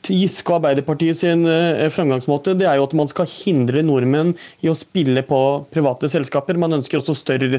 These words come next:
restriksjoner på, eh, I T, I P-adresser, bruk av kort og så videre. Mens vår holdning er å heller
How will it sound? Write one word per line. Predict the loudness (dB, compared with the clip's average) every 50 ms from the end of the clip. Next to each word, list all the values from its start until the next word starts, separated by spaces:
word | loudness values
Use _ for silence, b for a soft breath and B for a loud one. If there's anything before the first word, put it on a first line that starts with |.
| -2 -2
restriksjoner | -6 -4 -2 -2 0 0 0 2 0 0 0 0
på, | 0 0 -2 -2 B B B B B B -2
eh, | 0 2 2 4 2 2
I | 2 2 2 2 0
T, | 0 -2 -2 0
I | 0 2 0 2 2 2 0
P-adresser, | 0 0 0 0 2 2 2 2 2 0 0 -2 -2 -6 -10 -6 -4 -2 0 0 0 0 -2 0 0 0 2
bruk | 2 2 0 0 0 0 0
av | 2 2 2 2 2 0
kort | 0 -2 -4 -2 -2 -2
og | -2 0
så | 0 0
videre. | 0 2 2 2 2 0 0 -2 B B B B
Mens | 0 0 0 0
vår | -2 0 2 2 2 2 2
holdning | 2 0 0 0 2 0 0 2 2
er | 2 2 2 2 2
å | 2 2 2
heller | 2 2 2 2 2 2 2 0